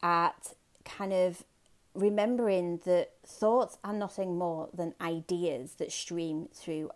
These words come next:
our head. And even though we can't control what this stream of thoughts are, what we can do is we can control what we choose to give attention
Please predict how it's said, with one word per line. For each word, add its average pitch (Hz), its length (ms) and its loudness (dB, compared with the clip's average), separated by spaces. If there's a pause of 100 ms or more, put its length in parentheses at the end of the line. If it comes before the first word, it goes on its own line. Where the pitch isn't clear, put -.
our 151 180 -6
head. - 480 -6 (100)
And 175 240 -4 (420)
even 247 300 2
though 233 140 2
we 208 160 0
can't - 380 -6
control 175 640 -4 (400)
what 170 380 2
this 170 180 -4
stream 170 340 -4
of 160 80 -8
thoughts - 640 -6 (400)
are, 196 480 4 (480)
what 190 220 6
we 208 100 4
can 220 380 -2
do 175 480 -4
is 180 320 0
we 185 100 0
can 185 360 -6
control 165 640 -4
what 160 440 0
we 160 240 -4
choose 156 400 -6
to - 140 -12
give 147 360 -4 (440)
attention 156 640 -6